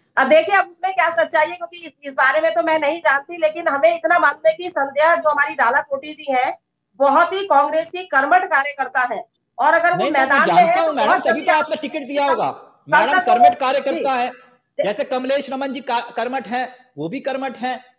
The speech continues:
Speaker 2: है ना?
Speaker 1: देखिए,
Speaker 2: जैसे आपका
Speaker 1: देखिए,
Speaker 2: टिकट कट
Speaker 1: अगर,
Speaker 2: गया,
Speaker 1: अगर
Speaker 2: उनका भी
Speaker 1: हम
Speaker 2: टिकट
Speaker 1: केवल
Speaker 2: कट गया।
Speaker 1: अपने स्वार्थों की पूर्ति करने लगेंगे, तो पार्टी का भला कौन सोचेगा? पार्टी
Speaker 2: तो
Speaker 1: के
Speaker 2: फिर
Speaker 1: भला
Speaker 2: कौन है जो
Speaker 1: सोचने के
Speaker 2: संध्या मैडम को कह रहा है कि
Speaker 1: कार्यकर्ता
Speaker 2: चुनाव
Speaker 1: कहीं ना
Speaker 2: लड़ो,
Speaker 1: कहीं
Speaker 2: कोई दिक्कत
Speaker 1: समझौता
Speaker 2: नहीं है?
Speaker 1: करना ही
Speaker 2: फिर
Speaker 1: पड़ता है,
Speaker 2: कौन है
Speaker 1: हमारे
Speaker 2: वो?
Speaker 1: कैडर का कार्यकर्ता
Speaker 2: वो
Speaker 1: है।
Speaker 2: कौन है
Speaker 1: जी।
Speaker 2: कमलेश मैडम, जो संध्या मैडम को कह रहा है कि चुनाव लड़ो, कोई दिक्कत नहीं है, हम लड़वाएंगे?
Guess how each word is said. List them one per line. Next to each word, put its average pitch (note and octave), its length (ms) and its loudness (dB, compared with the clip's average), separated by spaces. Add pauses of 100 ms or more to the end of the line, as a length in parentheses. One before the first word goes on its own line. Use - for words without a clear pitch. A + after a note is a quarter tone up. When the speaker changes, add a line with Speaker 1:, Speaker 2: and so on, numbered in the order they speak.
(840)
Speaker 2:
है D4 120 0
ना? E4+ 120 -2
Speaker 1:
देखिए, A#3 140 -4
Speaker 2:
जैसे A3+ 260 -4
आपका B3+ 340 -2
Speaker 1:
देखिए, - 140 -2
Speaker 2:
टिकट F4+ 140 -2
कट D#4 60 2
Speaker 1:
अगर, F4 160 2
Speaker 2:
गया, C4 100 0
Speaker 1:
अगर F#4+ 300 0
Speaker 2:
उनका C4+ 220 -2
भी C#4+ 60 0
Speaker 1:
हम - 60 -8
Speaker 2:
टिकट C#4+ 120 -6
Speaker 1:
केवल F#4+ 220 4
Speaker 2:
कट D4 60 2
गया। C4+ 100 -2
Speaker 1:
अपने G4+ 120 -6
स्वार्थों D#4+ 480 0
की F4+ 100 -14
पूर्ति E4+ 400 -12
करने E4+ 320 2
लगेंगे, E4+ 440 -4
तो F#4 160 -2
पार्टी D#4 340 -2
का F#4 180 -2
भला E4 220 0
कौन F4+ 240 2
सोचेगा? C#4 440 0
पार्टी C4 360 -2
Speaker 2:
तो C#4 80 -4
Speaker 1:
के F#4+ 60 -2
Speaker 2:
फिर E4+ 100 -2
Speaker 1:
भला C#4 80 0
Speaker 2:
कौन F4 100 2
है E4+ 120 4
जो E4 60 0
Speaker 1:
सोचने E4 260 2
के D#4 120 -4
Speaker 2:
संध्या D#4 200 -2
मैडम D#4+ 320 2
को C#4 60 -6
कह F4+ 100 2
रहा D4+ 100 4
है D#4 60 2
कि E4 100 -2
Speaker 1:
कार्यकर्ता D#4 60 0
Speaker 2:
चुनाव F#4+ 240 2
Speaker 1:
कहीं E4+ 200 4
ना E4 60 2
Speaker 2:
लड़ो, E4 120 -2
Speaker 1:
कहीं - 20 -6
Speaker 2:
कोई D#4 120 0
दिक्कत C#4+ 220 -2
Speaker 1:
समझौता E4 200 2
Speaker 2:
नहीं D4 120 -4
है? G3 160 -2
Speaker 1:
करना D#4 360 0
ही F#4 60 4
Speaker 2:
फिर G4 80 -4
Speaker 1:
पड़ता E4 260 0
है, E4+ 140 4
Speaker 2:
कौन F4+ 200 4
है E4+ 60 2
Speaker 1:
हमारे D4+ 200 2
Speaker 2:
वो? F3 60 -2
Speaker 1:
कैडर D#4+ 220 -2
का F#4 200 -2
कार्यकर्ता D#4 540 -4
Speaker 2:
वो B3 60 0
Speaker 1:
है। A3+ 60 0
Speaker 2:
कौन C#4 360 -2
है E4 160 0
Speaker 1:
जी। A3+ 80 -4
Speaker 2:
कमलेश D#4 360 -4
मैडम, D4 380 -4
जो C4 120 -4
संध्या C4+ 360 -6
मैडम C#4+ 260 -4
को C#4+ 100 -8
कह C4+ 120 -6
रहा C4+ 80 -2
है D4+ 60 -2
कि C#4 100 -12
चुनाव C4 380 -6
लड़ो, C#4+ 140 -2
कोई B3+ 240 -2
दिक्कत B3 320 -10
नहीं C4 100 -10
है, C#4+ 60 -4
हम A3+ 180 -6
लड़वाएंगे? C3 540 -6